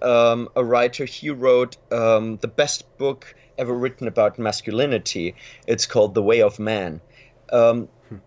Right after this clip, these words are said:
Speaker 1: before he wrote that, he wrote another book called Androphilia, and it's about men that love men, and he doesn't like the term gay, so he loves men as well.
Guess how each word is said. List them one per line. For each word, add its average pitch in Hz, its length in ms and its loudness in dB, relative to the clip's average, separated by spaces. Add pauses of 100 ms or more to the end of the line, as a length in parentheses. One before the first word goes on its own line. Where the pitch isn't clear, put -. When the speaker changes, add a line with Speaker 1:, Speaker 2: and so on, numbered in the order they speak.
(180)
Speaker 1:
before 165 360 0
he 175 80 0
wrote 143 380 0
that, 117 380 2
he 135 180 -14
wrote 127 260 -2
another 170 280 -4
book 107 260 -8
called 107 360 2
Androphilia, 120 1040 -2 (520)
and 120 180 0
it's 131 220 0
about 113 360 2
men 120 520 -2
that 110 260 0
love 107 400 2
men, 104 600 -6 (120)
and 107 340 -6
he 120 640 -2 (640)
doesn't 143 300 0
like 123 220 0
the 123 80 -6
term 113 320 -4
gay, 98 260 0
so 101 200 -8
he 120 260 -10
loves 107 540 -2
men 104 280 -6
as 92 160 -8
well. 110 260 2